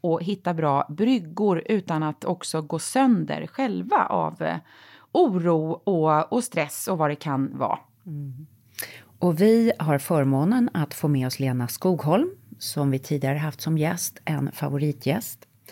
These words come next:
Speaker 2: Hon jobbar med modeller av hur hjärnan opererar och har formulerat en slags kod för hur man stärker kommunikation människor emellan, baserat på vilka, kan man säga, känslo- och tankelägen vi de facto är i.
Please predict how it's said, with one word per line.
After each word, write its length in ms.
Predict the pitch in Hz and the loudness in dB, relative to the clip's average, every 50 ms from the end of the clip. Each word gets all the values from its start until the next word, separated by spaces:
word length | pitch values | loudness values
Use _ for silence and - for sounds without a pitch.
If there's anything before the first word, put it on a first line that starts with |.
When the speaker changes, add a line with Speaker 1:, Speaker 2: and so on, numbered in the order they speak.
| - - - - - - - - _ | -20 -20 -20 -20 -20 -20 -20 -20 _
Speaker 2:
Hon 240 | - 190 180 175 170 | 0 2 2 4 4
jobbar 340 | 180 175 170 160 156 156 156 | 4 4 4 4 4 4 4
med 400 | 160 156 151 151 147 143 147 - - | 4 4 4 4 4 2 0 -2 -2
modeller 640 | 165 165 156 143 143 139 131 127 131 143 165 175 | -2 -2 0 0 0 0 2 2 2 2 4 4
av 180 | 165 147 139 135 | 4 4 2 2
hur 140 | 131 139 139 | 0 0 0
hjärnan 460 | 143 156 156 139 131 131 131 139 143 | 2 2 2 2 2 2 2 0 0
opererar 840 | 147 - - 156 135 147 147 147 143 147 151 175 190 208 - - | -2 -2 -2 0 2 4 4 4 4 4 2 2 2 0 0 0
och 100 | 180 180 | 0 0
har 100 | 175 170 | 0 0
formulerat 640 | 170 - - 180 175 185 185 165 151 135 135 139 - | -2 -2 0 2 4 4 4 4 4 4 2 2 0
en 80 | 151 147 | -2 -4
slags 300 | - - 196 - - - | -2 -4 -6 -6 -8 -10
kod 560 | - - - 440 349 208 131 123 131 131 165 - - - - - - - - _ - | -10 0 4 4 6 6 4 4 4 2 -2 -4 -6 -16 -18 -18 -18 -20 -20 _ -4
för 160 | - 175 175 | 0 0 4
hur 180 | 165 170 147 | 4 4 6
man 200 | 143 147 143 143 | 6 4 4 2
stärker 600 | 139 - - - 135 127 127 123 117 - - 131 | 0 -2 -2 -2 0 2 2 0 -2 -2 -4 -4
kommunikation 920 | 120 - - 139 139 135 135 135 - 131 - - - 120 120 117 113 117 - - | -4 -4 -2 0 0 0 0 -2 -6 -8 -6 -4 -4 -2 -2 0 0 -2 -4 -2
människor 600 | - 139 147 143 135 120 113 - - 143 131 127 | 0 0 2 2 2 2 0 0 0 0 0 2
emellan, 540 | 127 135 143 135 123 113 107 113 - - - - - 151 - _ | 2 2 2 2 2 2 0 0 -2 -4 -6 -14 -18 -20 -4 _
baserat 920 | 165 160 - - - - 214 202 190 180 156 127 127 127 - - - - - - - - - - - - _ _ - | -2 -2 -2 -4 -2 2 4 4 6 6 4 4 2 2 0 -4 -12 -18 -20 -20 -20 -20 -20 -20 -20 -20 _ _ -16
på 180 | - - 139 135 | -6 -2 -2 0
vilka, 360 | 135 139 135 - _ - 131 | 0 -2 -4 -2 _ -2 -2
kan 160 | 131 - 139 135 | 0 0 -2 -2
man 100 | 135 123 | -2 -2
säga, 220 | - - 131 - | -2 -2 -2 -2
känslo- 640 | - - - - 190 156 131 127 123 - - - 135 - - | -2 -4 -2 0 2 2 2 2 0 -2 -2 -2 -4 -2 -2
och 220 | - 139 - - - | -4 -6 -6 -10 -6
tankelägen 880 | - - 196 170 147 - - 156 156 180 208 208 190 160 - - 143 139 | -2 2 2 2 2 0 0 0 0 2 2 2 2 2 0 0 -2 0
vi 320 | 139 139 135 127 123 - - | 0 0 0 0 -2 -2 -4
de 80 | - | -4
facto 320 | - - 143 - - - - - | -2 -2 -6 -6 -4 -6 -4 0
är 200 | 294 294 - - | 0 0 0 0
i. 180 | 64 - 226 | 0 -2 -4